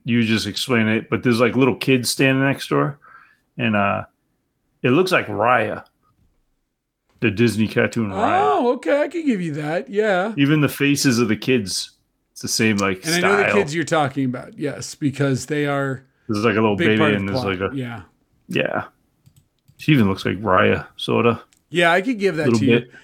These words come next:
Speaker 2: She's very traditional Japanese. Um,
Speaker 1: So.
Speaker 2: the game's not, I would say. Like,
Speaker 1: Mm-hmm.
Speaker 2: it's got, like, appreciation for Japan's, shall we say, geo-, geography.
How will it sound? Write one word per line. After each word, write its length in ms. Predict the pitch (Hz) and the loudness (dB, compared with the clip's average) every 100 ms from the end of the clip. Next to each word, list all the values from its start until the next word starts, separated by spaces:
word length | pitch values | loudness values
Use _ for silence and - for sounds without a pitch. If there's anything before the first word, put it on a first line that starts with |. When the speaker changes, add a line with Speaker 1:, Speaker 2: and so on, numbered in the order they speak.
| _ | _
Speaker 2:
She's 220 | - 202 165 | -6 -4 0
very 320 | 180 190 190 | 2 2 2
traditional 580 | 190 170 170 - 170 151 | 0 -2 -4 -6 -6 -4
Japanese. 800 | 156 147 143 139 139 165 - - _ _ - _ _ _ _ _ _ | -2 -2 0 0 0 -4 -10 -18 _ _ -20 _ _ _ _ _ _
Um, 640 | 175 156 156 147 143 139 135 | 0 2 4 4 2 0 -2
Speaker 1:
So. 340 | - - - _ _ _ - | -4 -8 -10 _ _ _ -8
Speaker 2:
the 60 | - | -4
game's 440 | 147 254 277 285 | 2 4 4 4
not, 360 | 285 277 294 294 _ _ _ - | 4 2 2 -2 _ _ _ 0
I 120 | 226 | 2
would 160 | 240 | 2
say. 380 | 240 247 254 240 _ _ _ _ _ _ _ 165 | 2 2 2 -2 _ _ _ _ _ _ _ 2
Like, 220 | 175 135 | 4 2
Speaker 1:
Mm-hmm. 80 | - | 2
Speaker 2:
it's 240 | 196 147 - | 0 0 -4
got, 540 | 196 190 190 185 185 | 2 4 4 2 -4
like, 460 | 170 156 143 139 _ - | -2 0 -2 -6 _ -8
appreciation 1040 | 147 - 196 - 151 135 139 143 196 196 | -6 -2 -2 -2 -2 0 0 0 -4 -6
for 580 | - 214 202 202 202 - - | -4 0 2 0 -2 -10 -16
Japan's, 920 | 139 165 135 165 170 165 160 135 - - _ _ _ _ _ _ _ - | -6 -6 -2 -2 -2 -2 -4 -6 -10 -14 _ _ _ _ _ _ _ -12
shall 260 | - 233 208 | -4 0 0
we 80 | 190 | 0
say, 240 | - 180 | -2 -2
geo-, 880 | 147 123 151 165 160 165 190 190 190 | -4 -8 -6 -4 -4 -6 -6 -6 -6
geography. 1040 | 156 185 185 190 196 185 214 214 247 262 | -4 2 4 4 4 2 -2 0 -2 -2